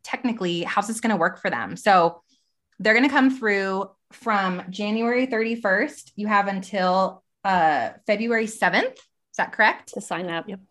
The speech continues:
Speaker 2: Mm-hmm.
Speaker 1: To sign up and save. After that point, you will
Speaker 2: <clears throat>
Speaker 1: not be able,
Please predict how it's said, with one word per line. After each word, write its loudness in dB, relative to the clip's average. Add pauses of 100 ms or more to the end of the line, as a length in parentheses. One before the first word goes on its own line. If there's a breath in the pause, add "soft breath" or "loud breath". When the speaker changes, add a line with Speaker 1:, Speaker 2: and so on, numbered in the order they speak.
Speaker 2:
Mm-hmm. -8
Speaker 1:
To 2
sign 2
up 0
and 2
save. -4 (120)
After 2
that 4
point, -6
you -4
will 2
Speaker 2:
<clears throat> 2
Speaker 1:
not 4
be -4
able, -4